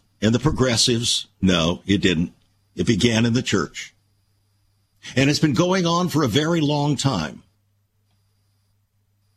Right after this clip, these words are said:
And I'm going to give you a classic illustration of this. The gentleman that we were referring to before the break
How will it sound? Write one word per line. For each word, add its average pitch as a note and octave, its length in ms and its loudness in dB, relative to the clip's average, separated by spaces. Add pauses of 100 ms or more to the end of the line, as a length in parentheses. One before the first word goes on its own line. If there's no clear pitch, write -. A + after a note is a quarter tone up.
(380)
And C3 80 2
I'm D3 100 2
going G3 120 2
to A#3+ 60 0
give F3 180 0
you C#3+ 120 2
a A#2+ 40 0
classic E3+ 560 0
illustration B2 680 0
of D#2+ 100 -2
this. - 420 -6 (2000)
The A2 80 4
gentleman D#3 720 2 (240)
that A2+ 200 0
we A#2+ 140 4
were A2+ 120 2
referring D3+ 440 0
to G#2 140 0
before A2 380 0
the D3+ 100 0
break F#2 380 -2